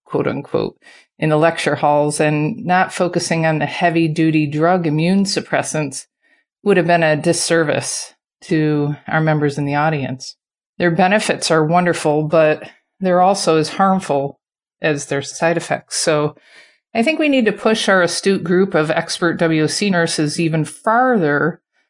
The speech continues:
to encourage their knowledge of these heavy-hitting drugs and biologics. They're really changing the way we work to improve skin, and beyond topical medications, the W O C nurse has the potential to identify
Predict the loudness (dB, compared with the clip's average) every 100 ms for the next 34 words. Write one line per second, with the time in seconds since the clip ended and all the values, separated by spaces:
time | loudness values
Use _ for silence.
0 | _ -2 0 2 4 4 2 0 0 4
1 | 4 4 2 0 -6 -12 _ -6 -2 -2
2 | -2 -6 -4 0 0 0 0 0 0 2
3 | 0 -2 -4 -4 -2 -2 0 0 0 -2
4 | -2 -8 _ _ _ _ _ 0 2 2
5 | 2 0 -2 -2 0 2 2 2 0 2
6 | 0 0 0 0 -2 -4 _ -20 _ _
7 | -6 -2 -2 -2 0 2 0 -2 -6 -2
8 | 0 0 0 -4 _ _ _ _ _ _
9 | -4 0 0 0 0 -4 -8 -4 0 2
10 | 2 0 0 0 0 -2 -2 0 -2 -4
11 | -6 -10 -10 -10 -10 -10 -12 -16 _ _
12 | _ _ _ -2 0 2 4 2 0 -2
13 | 0 0 0 -2 -4 -4 -2 -2 -6 -6
14 | -6 -2 -4 -2 -2 0 0 0 0 0
15 | -2 -2 0 0 -2